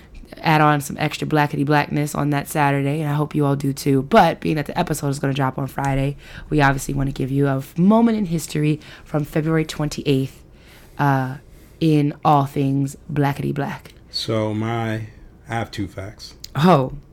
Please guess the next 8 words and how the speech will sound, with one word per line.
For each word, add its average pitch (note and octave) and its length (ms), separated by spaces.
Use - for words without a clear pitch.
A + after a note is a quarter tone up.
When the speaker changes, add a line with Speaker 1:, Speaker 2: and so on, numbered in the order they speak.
Speaker 1:
show C#3+ 300
off. D#3+ 160
Speaker 2:
So B2 260
there A#2 140
was A2 100
a G#2 80
slave C3 580
revolt A2 540